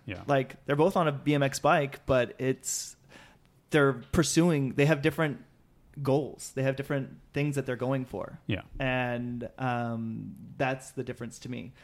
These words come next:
Speaker 2: I am amazed at what,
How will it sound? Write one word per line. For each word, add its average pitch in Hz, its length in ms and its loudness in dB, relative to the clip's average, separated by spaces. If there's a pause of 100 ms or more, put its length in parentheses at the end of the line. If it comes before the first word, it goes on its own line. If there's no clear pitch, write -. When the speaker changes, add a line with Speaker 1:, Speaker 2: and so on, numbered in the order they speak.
(280)
Speaker 2:
I 151 420 -2 (480)
am 139 240 -4 (760)
amazed 131 840 -2 (100)
at 131 220 -4
what, 127 380 -2